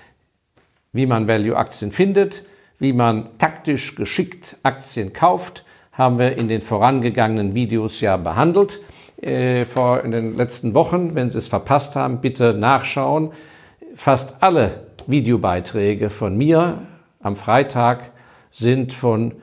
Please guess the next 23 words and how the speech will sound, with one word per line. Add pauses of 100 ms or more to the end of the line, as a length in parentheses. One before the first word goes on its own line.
(160)
Ewigkeitsdauer.
Das
wissen
Sie
ja.
Insofern,
wenn
etwas, (440)
äh, (380)
paar
Monate
vorher
gelaufen
ist,
heißt
das
nicht,
dass
es
nicht
mehr
aktuell
ist.